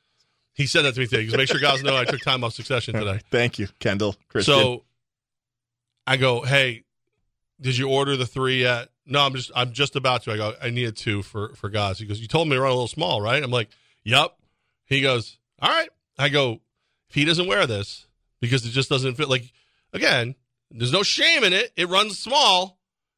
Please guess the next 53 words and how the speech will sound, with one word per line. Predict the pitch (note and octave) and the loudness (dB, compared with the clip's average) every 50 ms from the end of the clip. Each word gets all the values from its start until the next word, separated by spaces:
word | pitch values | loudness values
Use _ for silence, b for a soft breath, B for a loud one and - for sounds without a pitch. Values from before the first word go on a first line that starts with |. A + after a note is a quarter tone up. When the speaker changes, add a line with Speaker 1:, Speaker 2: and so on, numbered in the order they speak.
| _ _ | _ _
Speaker 1:
If | - | -4
you | C3+ F3 | -2 0
don't | G#3+ A#3+ A#3+ A#3+ | 0 2 2 2
wear | C4 C#4+ D4 C4 G#3+ F#3 | 2 4 4 4 4 4
it | F3 F3 - _ _ _ _ _ _ _ _ _ _ _ _ - | 2 2 -2 _ _ _ _ _ _ _ _ _ _ _ _ -12
with | C3 C#3 | -12 -6
your | C#3 D#3 D#3+ D3 C3 B2 _ _ _ - | -2 0 0 -2 -2 -6 _ _ _ -2
awkward | - D#3 F3 G3+ G#3+ - G#3 G#3+ G#3+ G#3 F3+ | 0 2 4 2 2 0 -4 -6 -6 -6 -6
SpongeBob | - - - - A3 C4 C4 G#3 F3+ F3 D#3+ D3 C3+ | -10 -6 -2 0 2 2 2 2 2 2 2 2 0
shoulders, | - - D3+ C#3 C3 B2+ B2+ B2+ C#3 C#3 - - - _ _ _ _ _ _ _ _ _ _ _ _ _ _ _ _ _ _ _ - | -2 -2 0 0 0 0 0 -2 -4 -4 -8 -10 -14 _ _ _ _ _ _ _ _ _ _ _ _ _ _ _ _ _ _ _ -2
I'm | C3+ C#3 | 0 2
gonna | D3 D3 | 2 0
be | D3 D3 | 0 -2
so | C#3+ - - E3+ D#3+ E3 | -2 -2 0 0 0 0
mad | F3 F3+ F#3 F#3 E3+ C#3+ | 0 2 2 2 0 0
because | B2+ B2 - D3+ B2+ A#2 | -2 -4 -4 -4 -4 -4
the | B2 | -4
people | A#2+ D#3 D#3 D3 D3+ | -4 -4 -2 0 0
at | C#3+ | 0
Elevation | C#3+ C#3 C#3+ C#3+ C3+ C#3+ | 2 2 0 -2 -2 -2
ten | B2+ D3+ D3 C#3+ | -2 -2 -2 0
thousand | D3 D3 C#3+ A#2+ C3+ B2 | 0 0 -2 -2 -2 -4
did | A#2+ A2 | -4 -2
great. | C3 C#3 C3 | -2 -2 0
We | C3+ D3 | 0 2
went | D3 D#3+ D3 | 2 2 2
back | B2+ C#3 C#3+ D3+ - | 2 0 0 0 -2
and | F3+ D3+ | -4 -6
forth | - E3 E3+ E3+ E3 | -2 -2 -2 -2 -2
on | D3+ C3+ | -2 -2
how | C#3+ D3 D3+ | 0 0 -2
to | D#3 | -2
do | D3+ D3 D#3 C#3 | -2 -2 -2 -2
it, | A2+ F#2+ _ | -2 -4 _
right? | - A#2 B2 C#3 C#3+ | -2 0 0 0 -2
Because | B2+ A#2+ - D3 C3 B2 A#2 - _ _ _ _ _ _ _ _ _ _ _ _ _ _ _ _ - | -4 -4 -2 0 0 0 -2 -6 _ _ _ _ _ _ _ _ _ _ _ _ _ _ _ _ 2
I | C3 C3+ | 2 4
wanted | C#3 C#3+ D3 D3+ D#3 E3 D#3 | 4 4 2 2 0 0 -2
the | C#3+ D3+ | -4 -2
logo | D3+ D3+ D3+ D3+ D3 C#3+ | 0 2 2 0 0 -2
a | C3+ | -4
certain | B2 - C#3+ A#2 G#2+ G#2+ G#2+ | -2 -2 -4 -4 -6 -6 -8
size. | - - D#3+ E3 E3+ E3+ E3+ F3 E3+ D#3+ - | -4 0 0 2 2 2 2 2 0 -2 -4
I | B2+ | -4
wanted | A#2 A#2 A#2+ A#2+ A#2 | -4 -2 -2 -2 -2
it | A2+ | -4
on | G#2+ G#2 | -4 -6
a | |
certain | G#2 - - A#2 A2 G#2+ | -6 -4 -4 -4 -2 -2
everything, | A2+ C3+ D#3+ E3 E3+ D#3+ D3 E3 D3+ C#3 | 0 0 0 0 0 -2 -2 -2 -2 -2
all | C#3 C#3+ | -2 -2
this | C#3+ - | -2 0
stuff. | E3+ D#3 D#3 - | 0 -2 -2 -2